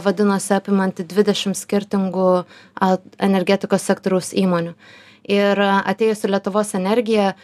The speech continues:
am, susėdus su pirmuoju rizikos komitetu, mes va taip pat gryninome sąvoką, kas yra rizikos valdymas, a, nefinansinio sektoriaus įmonėse ir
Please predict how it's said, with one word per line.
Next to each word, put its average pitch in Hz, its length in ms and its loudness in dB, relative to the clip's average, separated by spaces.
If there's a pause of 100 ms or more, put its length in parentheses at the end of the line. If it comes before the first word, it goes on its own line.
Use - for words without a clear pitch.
(360)
am, 190 580 0
susėdus 202 600 -2
su 208 80 0
pirmuoju 196 440 0
rizikos 202 400 -2
komitetu, 208 480 0
mes 190 240 0
va 196 120 -2
taip - 200 -6
pat 196 160 0
gryninome 196 600 2
sąvoką, 196 540 0
kas 185 220 -2
yra 185 180 2
rizikos 190 460 -2
valdymas, 190 540 2 (140)
a, 185 720 -2 (320)
nefinansinio 202 880 -2
sektoriaus 185 600 -4
įmonėse 208 640 0
ir 196 340 2